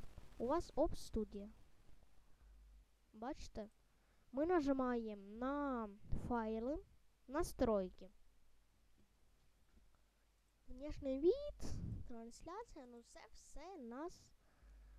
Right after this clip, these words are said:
вообще не касається. Горячі клавіші.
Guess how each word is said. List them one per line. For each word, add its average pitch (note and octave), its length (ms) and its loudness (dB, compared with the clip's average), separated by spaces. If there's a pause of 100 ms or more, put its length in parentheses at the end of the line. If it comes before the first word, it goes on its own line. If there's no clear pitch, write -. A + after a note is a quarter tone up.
(580)
вообще F4 720 0
не C4+ 200 -14
касається. A#3+ 800 -20 (640)
Горячі B3 760 6
клавіші. G#3+ 720 -6